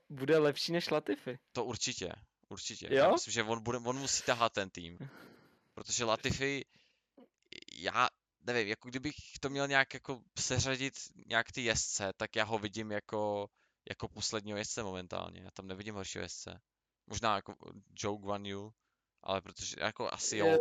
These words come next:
Speaker 2: protože jako
Speaker 1: to je,
Speaker 2: novej.
Speaker 1: ale tak to je, já t-, vůči němu jsem taky trošku jako, vůči Zhouovi jsem taky jako, jako
Speaker 2: Zhouovi.
Speaker 1: trošku, já mu ří-, já mu říkám Zhou, zrovna
Speaker 2: Zhou.
Speaker 1: mě to prostě Zhou.
Speaker 2: Zhou.
Speaker 1: Já, mě, já, mě vadějí tyhle ty, jakoby,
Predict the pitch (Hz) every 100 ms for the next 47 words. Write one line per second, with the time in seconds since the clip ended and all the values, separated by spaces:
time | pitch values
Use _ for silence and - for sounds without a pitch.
0 | 160 160 156 110 104 117 160 160 - -
1 | 156 139 156 160 143 139 - - 147 147
2 | 139 135 139 143 - - 156 131 135 139
3 | 143 147 143 139 151 139 147 143 139 -
4 | 147 139 135 151 135 135 135 139 127 139
5 | 139 139 135 139 127 - 135 - 139 131
6 | 131 139 131 135 110 107 107 131 - _
7 | - - - - - - 165 165 185 190
8 | 170 180 180 190 190 208 170 147 165 175
9 | - 139 - 165 170 170 156 - - -
10 | - 143 151 175 196 104 107 113 - 143
11 | 170 175 180 185 170 185 196 170 180 190
12 | 196 190 202 180 185 185 - - 190 185
13 | 185 175 160 - 170 156 170 175 170 165